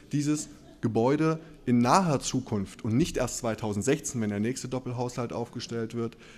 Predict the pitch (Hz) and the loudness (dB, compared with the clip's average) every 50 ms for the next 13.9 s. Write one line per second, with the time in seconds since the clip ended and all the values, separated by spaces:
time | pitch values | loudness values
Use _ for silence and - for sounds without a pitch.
0 | - - - - 104 104 104 104 113 135 135 139 135 - - 131 131 - 127 120 | -20 -14 -6 -2 0 0 0 0 0 -2 -4 -4 -6 -4 -6 -6 -4 -4 -6 -6
1 | 113 - - 117 110 113 131 160 160 135 117 - - 87 - - - - - - | -6 -6 -4 0 2 4 6 6 4 4 0 -2 -4 -8 -8 -10 -12 -16 -20 -20
2 | - - - - - 120 107 98 139 151 151 - 160 151 151 147 143 - 139 131 | -20 -20 -16 -8 -2 0 2 2 2 2 4 4 4 4 4 4 2 2 2 4
3 | 131 131 127 123 117 120 123 139 135 147 123 127 143 131 127 113 - - 101 117 | 4 4 2 2 2 2 0 0 0 -2 -2 0 0 0 0 -2 -2 -2 -2 -2
4 | 135 135 - 151 143 139 131 131 127 117 - - 123 123 120 107 107 113 - - | -2 -2 -2 -2 -2 -2 0 -2 -2 -2 0 0 0 0 0 -2 -4 -4 -2 0
5 | 123 131 143 139 139 - - 123 113 117 117 - 120 - - 107 120 - - 135 | 0 0 0 -4 -6 -6 -4 -2 -2 -2 -2 -4 -6 -4 -4 -4 -4 -4 -4 -6
6 | 127 - - 127 117 120 113 113 120 117 110 107 107 107 - - 110 107 107 - | -6 -4 -6 -4 -4 -4 -4 -2 -4 -2 -2 -4 -4 -4 -4 -2 -2 -2 -2 -4
7 | - - - - - - - - - 107 107 113 110 - - 117 117 117 120 131 | -12 -20 -20 -20 -20 -20 -14 -6 -2 0 0 0 -2 -4 -4 -2 0 0 0 -2
8 | 131 - - - - - - 117 117 117 120 123 123 120 - 78 127 143 143 135 | -2 -6 -12 -18 -10 -2 2 4 4 4 2 0 -2 -2 -2 0 0 2 2 2
9 | 117 101 92 92 87 87 82 76 80 - - - - - - - - - 127 117 | 2 2 0 -2 -4 -4 -6 -8 -12 -12 -16 -20 -20 -20 -20 -14 -6 -2 0 0
10 | 113 110 - - 110 117 156 196 190 127 101 92 85 - - - - - 107 104 | 0 0 -2 -2 0 2 4 6 6 4 4 2 -2 -6 -14 -14 -10 -6 -2 2
11 | 117 131 160 160 143 - 160 156 - - 139 123 117 - - 156 147 135 117 - | 4 4 6 6 4 2 0 -2 -2 -4 -4 -4 -4 0 2 2 2 2 0 0
12 | - 120 131 - 135 131 - 123 120 127 131 123 - 120 113 110 117 135 127 120 | -2 -2 -2 -2 -4 -2 0 -2 -2 0 -2 -4 -2 0 0 0 0 0 0 -2
13 | 110 - - 104 95 98 101 - 98 98 - 98 95 107 123 135 131 | -2 -2 -2 -2 -2 -2 -2 -2 -4 -2 -2 0 0 0 0 -2 -4